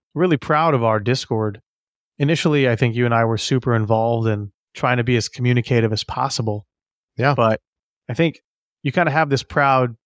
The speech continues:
Speaker 1: dad moment, if you will, where you kind of, like, have your creation or your project take on a life of its own. And what I've been really enjoying about our Discord is that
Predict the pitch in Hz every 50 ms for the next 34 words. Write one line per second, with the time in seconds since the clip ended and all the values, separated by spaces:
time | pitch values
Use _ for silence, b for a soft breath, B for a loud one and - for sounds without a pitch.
0 | _ _ _ _ - 156 151 160 160 147 131 127 127 123 123 117 110 - 123 117
1 | 123 139 147 143 120 120 120 117 117 - - 123 120 120 113 117 120 117 - -
2 | 123 123 117 117 117 117 117 113 110 107 - _ _ _ _ - - 123 127 131
3 | 139 135 - 123 117 127 - 135 123 120 110 - - 120 120 131 127 123 117 113
4 | - _ _ _ _ _ _ _ _ _ _ _ _ - 147 135 147 139 135 131
5 | 127 127 135 127 - 123 117 113 - 135 123 123 120 113 107 - - _ _ _
6 | _ _ _ _ _ _ _ _ 131 117 113 113 113 104 - _ _ _ _ _
7 | 131 131 127 127 123 127 127 131 139 135 139 131 127 117 113 127 123 131 127 123
8 | 117 117 120 117 113 107 - _ 120 120 120 113 120 147 151 - - 120 117 110
9 | 110 104 104 117 107 101 -